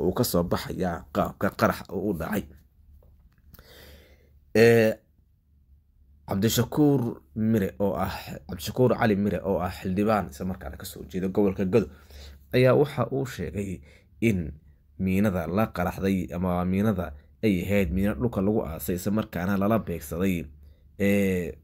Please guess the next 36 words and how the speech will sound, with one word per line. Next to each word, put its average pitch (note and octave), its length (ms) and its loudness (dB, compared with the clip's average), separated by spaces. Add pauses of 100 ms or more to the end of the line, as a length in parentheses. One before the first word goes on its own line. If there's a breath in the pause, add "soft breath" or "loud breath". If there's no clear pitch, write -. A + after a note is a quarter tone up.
(260)
taliyaha G#2 440 0
hay-adda F#2+ 440 0
nisa G2+ 340 -4
ee F2+ 140 0
gobolka G2 340 0
Gado, F2 460 -2 (180)
Bakaal E2 460 -8
Kooke. D2 320 -6 (1080 soft breath)
Haddaba, C3+ 320 2 (220)
arrintan B2+ 440 2
ayaa A2 220 2
waxa A2 320 0
ay F#2 160 0
ku - 120 -8
soo - 200 -6
aadaysaa E2+ 520 -4
iyadoo G#2 320 2
aan G2 220 0
la B2 80 4
soconay F2+ 560 -4
amaba F2 300 -4
aan F2+ 120 -6
si - 200 -6
weyn F#2+ 500 4
aan F2+ 120 -6
u G2+ 100 2
ognahay E2 400 -4 (640 loud breath)
in C#3 200 2
maalmihii A#2+ 480 2
u C3 60 0
dambeeyey F2 600 -2
uu F2 160 -4
khilaaf A#2 480 0 (100)
aad - 200 2
u A#2+ 60 0
xooggan F2 480 -4